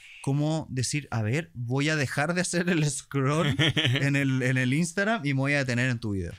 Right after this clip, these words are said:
Speaker 2: Paso uno, estén desnudos.
Speaker 1: Y ahí, fuera de estar desnudo, que es una buena forma de detener un scroll de Instagram, eh, hay técnicas para interesar a la audiencia.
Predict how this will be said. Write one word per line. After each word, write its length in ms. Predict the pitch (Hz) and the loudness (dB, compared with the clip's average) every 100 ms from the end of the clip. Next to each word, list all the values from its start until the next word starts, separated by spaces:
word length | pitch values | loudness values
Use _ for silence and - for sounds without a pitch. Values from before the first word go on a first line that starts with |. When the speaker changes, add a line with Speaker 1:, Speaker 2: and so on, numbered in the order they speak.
| - | -8
Speaker 2:
Paso 300 | - 135 160 139 | -2 0 2 2
uno, 140 | 113 | 0
estén 220 | 82 123 | 0 0
desnudos. 500 | 127 131 92 - - - | 0 0 -2 -4 -8 -2
Speaker 1:
Y 120 | 151 | 0
ahí, 320 | 175 208 - _ _ _ - | 2 -2 -6 _ _ _ -14
fuera 300 | - 147 156 | -4 -2 0
de 60 | 156 | 0
estar 220 | 131 143 | 0 -2
desnudo, 360 | 139 147 151 123 | 0 2 0 0
que 60 | |
es 60 | 117 | -2
una 80 | 120 | -2
buena 200 | 123 131 | -2 -2
forma 300 | 151 143 139 | -2 0 0
de 60 | 135 | 0
detener 360 | 123 123 135 | 0 0 0
un 300 | 135 127 127 | 0 0 0
scroll 300 | 120 - 135 | -2 -2 -2
de 80 | 127 | 0
Instagram, 420 | 120 - 123 165 - _ - - - | 0 -2 -2 -2 -4 _ -20 -20 -6
eh, 400 | 127 123 120 110 - - | 0 2 2 -2 -8 -4
hay 160 | 160 185 | -2 -2
técnicas 680 | - 156 120 104 87 - - | -2 0 0 0 -4 -6 -4
para 160 | 131 123 | -2 0
interesar 420 | 107 104 - 110 | -2 -2 0 0
a 40 | |
la 60 | 98 | 0
audiencia. 520 | 87 67 - - - | -2 -6 -8 -10 -14